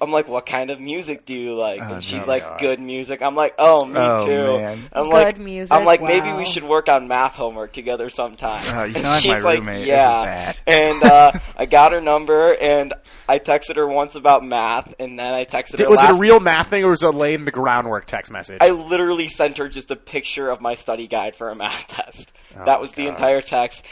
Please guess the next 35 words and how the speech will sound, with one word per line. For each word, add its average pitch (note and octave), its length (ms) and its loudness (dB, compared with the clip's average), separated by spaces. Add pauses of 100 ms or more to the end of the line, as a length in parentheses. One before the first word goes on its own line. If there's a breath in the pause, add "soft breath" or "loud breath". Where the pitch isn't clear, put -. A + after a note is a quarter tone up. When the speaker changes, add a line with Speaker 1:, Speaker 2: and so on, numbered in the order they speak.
(120)
Speaker 2:
Yeah, B2 100 -10
Speaker 1:
And C3+ 160 -6
then D3+ 160 2
Speaker 2:
good D3+ 60 -4
Speaker 1:
last D#3 280 6
Speaker 2:
guy G2+ 80 -6
Speaker 1:
night C#3+ 240 2
Speaker 2:
game. G2 260 -12 (160 soft breath)
Speaker 1:
at C#3 120 4
eleven C#3+ 400 0
fifty-five, C3+ 720 0
I B2+ 80 2
was C3 140 -2
like, B2+ 160 -4
"Hey, C3 400 0
do A#2+ 160 -20
you A#2+ 80 -18
wanna A#2+ 300 -8
go A#2+ 140 -6
to A#2 60 -10
this A#2 240 -14
concert?" A#2 600 -10
Speaker 4:
Mm. G#3+ 500 -18
Speaker 1:
After E3+ 380 4
I C#3+ 180 2
knew, C#3+ 400 -8
because B2+ 220 -10
I B2 60 -4
talked A#2+ 320 -4
to B2+ 80 -12
her B2+ 40 -10
in B2+ 80 -14
math C#3+ 280 -2
class A2 260 -6
yesterday, G#2 560 -12